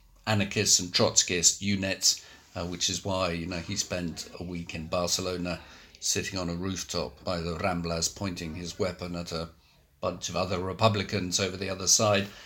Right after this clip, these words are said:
I have to say, in the end, they ended up swapping beer bottles and, and things like that, so it wasn't that serious. But it was a reality, and indeed Orwell himself, in A Homage to Catalunya, for the first time, you know, embarks on his sort of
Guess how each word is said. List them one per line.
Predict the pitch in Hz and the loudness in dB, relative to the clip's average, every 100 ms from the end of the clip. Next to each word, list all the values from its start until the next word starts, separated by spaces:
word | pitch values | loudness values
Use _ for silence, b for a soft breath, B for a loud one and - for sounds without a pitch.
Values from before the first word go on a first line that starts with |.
| B B | B B
I | 98 | -8
have | 95 | -4
to | |
say, | - 98 98 90 - _ - | -2 0 -2 -4 -10 _ -6
in | 101 | -2
the | 98 | 0
end, | 95 90 | -2 0
they | 90 | -2
ended | 92 90 95 | -2 -4 -2
up | - - | -4 -2
swapping | - - 104 95 90 85 - - b b b - - | -2 2 0 0 -4 -6 -10 -20 b b b -12 0
beer | 104 98 | 2 2
bottles | 98 87 90 82 85 92 | 0 -2 -4 -4 -2 -2
and, | 90 87 | -2 -4
and | 92 95 | -6 -2
things | 101 95 95 | -2 0 2
like | 92 | 2
that, | 101 92 | 4 2
so | 107 | 2
it | |
wasn't | 107 104 | 2 6
that | 107 98 | 6 6
serious. | - 104 101 110 - - _ _ | 6 4 4 2 2 -2 _ _
But | 127 110 | 8 8
it | 110 | 8
was | 107 | 8
a | 104 | 8
reality, | 98 120 135 92 - - - B B | 10 10 10 8 2 -4 -10 B B
and | - 92 | -6 -4
indeed | 90 87 101 92 87 82 - | -4 -4 -2 -2 -2 -6 -6
Orwell | 101 101 92 87 | 0 2 2 0
himself, | 90 87 135 110 - | 0 2 4 2 0
in | 87 | -6
A | |
Homage | 87 87 87 - | -6 -6 -6 -8
to | - | -6
Catalunya, | 95 87 90 110 101 90 90 - - | -4 -4 -2 0 0 -2 -4 -8 -12
for | - | -8
the | 82 | -8
first | - 107 95 87 - | -2 2 4 4 2
time, | 104 101 95 87 85 - B B B B - - | 2 2 2 0 -2 -6 B B B B -20 -12
you | 98 87 | -8 -4
know, | 82 - | -4 -4
embarks | 95 92 98 95 87 - - - - | -4 -2 2 2 2 2 2 2 0
on | 95 92 87 | 2 2 0
his | 90 98 95 90 82 | -2 -2 -2 0 4
sort | - - - 98 | 4 4 0 0
of | 87 | -8